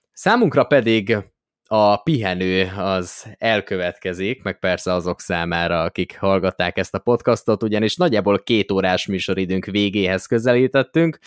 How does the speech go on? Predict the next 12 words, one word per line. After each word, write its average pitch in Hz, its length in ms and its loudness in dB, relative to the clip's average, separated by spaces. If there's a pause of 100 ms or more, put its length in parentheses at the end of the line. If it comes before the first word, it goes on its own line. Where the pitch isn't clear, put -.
(380)
és, 98 600 0
ö, 104 340 4
szerintem 101 500 0
mindenféle 95 840 0
témát, 95 460 -2
amit 95 260 -4
itt 95 140 -8
magunk 98 500 -2
elé 101 340 2
állítottunk, 101 880 0
azt 98 180 -2
kibeszéltünk, 139 760 2